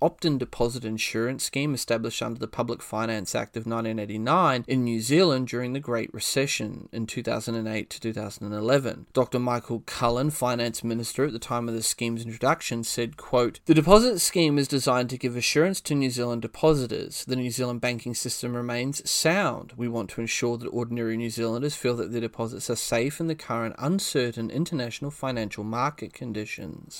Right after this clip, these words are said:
End quote. The scheme guaranteed that the New Zealand government would repay those who lost money and failed financial institutions.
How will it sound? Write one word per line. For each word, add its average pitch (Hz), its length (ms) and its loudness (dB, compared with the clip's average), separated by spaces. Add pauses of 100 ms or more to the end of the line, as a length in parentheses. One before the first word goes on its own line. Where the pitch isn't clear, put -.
(260)
End 120 260 -4
quote. - 480 -14 (300)
The 165 120 4
scheme 233 400 6
guaranteed 156 540 4
that 127 140 0
the 117 80 -4
New 127 160 2
Zealand 147 320 4
government 120 420 0
would 123 160 -2
repay 143 380 0
those 120 340 2
who - 80 -4
lost 117 300 -2
money 117 240 -2
and 117 120 -4
failed 117 300 0
financial 113 540 -2
institutions. 120 1080 -4